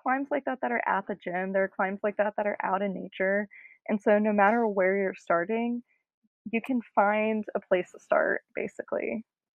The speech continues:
you know? You might not be awesome at first, but there will be a starting point, um, and it's just, it's so much fun. Um, oh, yeah, so climbing shoes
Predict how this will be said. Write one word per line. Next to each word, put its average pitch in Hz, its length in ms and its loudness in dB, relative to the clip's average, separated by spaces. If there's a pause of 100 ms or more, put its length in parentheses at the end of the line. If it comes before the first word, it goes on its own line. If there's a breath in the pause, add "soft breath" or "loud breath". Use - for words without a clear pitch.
(160)
you 208 100 2
know? 175 360 2
You 220 80 2
might 214 140 8
not 226 160 12
be 233 120 6
awesome 196 400 6
at - 140 0
first, 202 500 2
but 190 340 8 (380 loud breath)
there 202 120 0
will 202 220 4
be 202 120 2
a 190 60 4
starting 170 480 0
point, 180 380 -4 (240)
um, 175 520 -2 (180)
and 180 420 0
it's - 260 -4
just, - 240 -20
it's - 260 -2
so 196 120 2
much - 240 -2
fun. - 380 -2 (140)
Um, 185 160 0 (340 loud breath)
oh, 262 100 12
yeah, 240 240 12
so 220 320 8 (400)
climbing 247 360 10
shoes 175 400 2